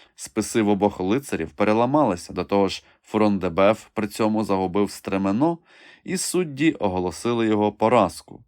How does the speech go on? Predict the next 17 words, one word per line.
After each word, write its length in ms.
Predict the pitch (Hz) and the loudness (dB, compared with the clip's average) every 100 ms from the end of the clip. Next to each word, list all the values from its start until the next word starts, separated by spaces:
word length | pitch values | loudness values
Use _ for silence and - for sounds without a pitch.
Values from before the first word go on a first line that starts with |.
| _ _ _ | _ _ _
Третій 540 | 90 80 107 139 165 | -4 4 4 4 0
двобій 380 | 143 151 139 147 | 0 0 4 6
незнайомого 760 | 143 139 123 135 135 131 123 104 | 6 2 0 -2 -2 -2 -2 -2
був 300 | 82 85 - | -4 -8 -8
із 120 | 85 | -10
сером 540 | - - 92 92 92 | -6 2 4 4 0
Філіпом 520 | 85 90 87 92 87 87 | -4 -4 -4 -4 -6 -4
де 100 | 90 | -4
Мальвуазеном, 880 | 90 90 92 95 101 113 87 - - _ - _ | -2 0 0 0 0 -2 -2 -10 -14 _ -20 _
і 120 | - 82 | -8 -8
лицар 480 | 76 117 123 139 | -2 -2 0 -4
здобув 480 | 113 107 117 120 117 | -2 -4 -2 -2 -2
у 40 | 117 | -2
ньому 460 | 117 113 110 107 | 0 0 0 -2
не 280 | - 90 170 | -6 -2 0
менший 440 | 110 80 73 - - | 0 -2 -6 -10 -12
успіх. 500 | - - - - | -16 -18 -20 -20